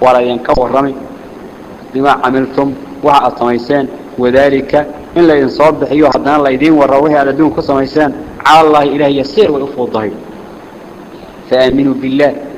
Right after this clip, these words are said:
إله الرمي، ورسوله الرمي، والنور، نور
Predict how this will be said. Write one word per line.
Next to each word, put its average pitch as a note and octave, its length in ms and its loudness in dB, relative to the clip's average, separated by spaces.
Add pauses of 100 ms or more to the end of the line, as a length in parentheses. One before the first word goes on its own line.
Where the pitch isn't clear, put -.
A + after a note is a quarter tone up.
(140)
إله C3+ 220 2
الرمي، B2 500 0 (320)
ورسوله C3 600 0
الرمي، C3 440 2 (320)
والنور، E3 520 4 (220)
نور F3 160 4